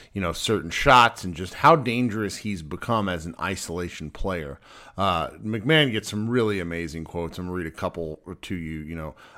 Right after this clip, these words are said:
um, God Shem God says, l-, quote, "Luka's imagination is just on a whole nother level." Later on, he gets a great quote from, from teammate Maxi Kleber, uh, and Kleber says,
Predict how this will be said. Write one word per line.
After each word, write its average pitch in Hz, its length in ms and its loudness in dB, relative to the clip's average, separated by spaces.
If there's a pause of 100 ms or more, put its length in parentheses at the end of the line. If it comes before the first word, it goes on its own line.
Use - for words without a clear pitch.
um, 82 320 -4
God 107 320 2
Shem 98 300 -2
God 82 280 -4
says, 87 240 -6
l-, 104 120 -4 (100)
quote, 101 320 2
"Luka's 135 380 2
imagination 101 800 0
is 80 260 -8
just 92 380 -4
on 85 220 -6
a 78 60 -6
whole 131 600 2
nother 87 400 -4
level." 101 500 0 (420)
Later 120 460 4
on, 104 460 2
he 92 680 -4
gets 107 280 -4
a 92 40 -2
great 110 640 2
quote 87 480 -4
from, 85 600 -4
from 87 200 -6
teammate 87 480 -4
Maxi 87 400 -6
Kleber, - 380 -8
uh, 76 140 -10
and 85 400 -10
Kleber 90 320 -6
says, 90 320 -6